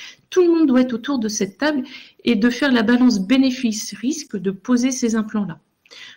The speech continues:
De manière à pouvoir, si la décision est prise de les poser,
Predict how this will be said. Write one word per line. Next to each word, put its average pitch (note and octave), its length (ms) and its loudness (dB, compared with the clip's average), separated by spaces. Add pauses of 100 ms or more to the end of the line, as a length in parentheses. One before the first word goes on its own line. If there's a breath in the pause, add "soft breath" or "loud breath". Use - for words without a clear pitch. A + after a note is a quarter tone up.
De G#3 80 4
manière B3+ 360 4
à A3 60 2
pouvoir, A3+ 680 -2
si - 160 -12
la F#3 120 -6
décision G#3 480 -2
est G#3 40 -2
prise A3+ 240 -2
de E3 220 -10
les D#3 220 -6
poser, A3+ 480 -4